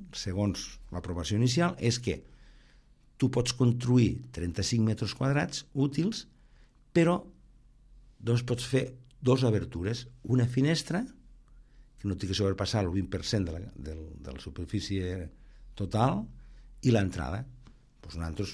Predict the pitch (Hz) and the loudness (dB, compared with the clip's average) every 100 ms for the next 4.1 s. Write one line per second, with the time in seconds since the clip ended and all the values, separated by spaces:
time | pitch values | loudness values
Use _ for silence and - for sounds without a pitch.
0 | - 85 82 87 82 85 98 110 - 113 | -8 -6 -4 -4 -4 -4 -4 -2 -2 -4
1 | - - 87 78 78 85 73 73 76 71 | -6 -8 -8 -6 -6 -6 -6 -6 -6 -6
2 | 73 80 117 82 82 82 76 98 65 76 | -6 -4 -4 -4 -4 -8 -8 -8 -6 -4
3 | 113 - - - 87 - 98 104 - 156 | -6 -6 -8 -2 -2 0 0 0 0 -2
4 | 160 | -4